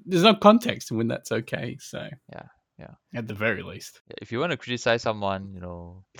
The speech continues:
Speaker 2: send them a
Speaker 1: I send,
Speaker 2: <laughs> D M.
Speaker 1: I do send threats to Bun.
Speaker 2: Yeah, I s-, I send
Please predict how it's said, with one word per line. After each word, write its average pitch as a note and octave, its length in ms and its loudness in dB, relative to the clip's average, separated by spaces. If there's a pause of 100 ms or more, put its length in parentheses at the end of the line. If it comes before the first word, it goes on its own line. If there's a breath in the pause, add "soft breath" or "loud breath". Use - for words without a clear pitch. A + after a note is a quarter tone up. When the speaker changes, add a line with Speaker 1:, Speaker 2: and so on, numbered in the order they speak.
(120)
Speaker 2:
send - 380 -4
them G#2+ 120 -4
a B2 40 2
Speaker 1:
I C#3+ 120 10
send, E3 320 8
Speaker 2:
<laughs> - 20 0
D - 40 -2
M. A#2+ 60 4
Speaker 1:
I C3 100 10
do D3+ 220 6
send B2 300 4
threats A2+ 320 0
to A2 100 -4
Bun. G#2 400 0 (760 loud breath)
Speaker 2:
Yeah, F#2 440 0
I - 40 -2
s-, A2+ 180 -4
I B2+ 80 2
send B2 240 6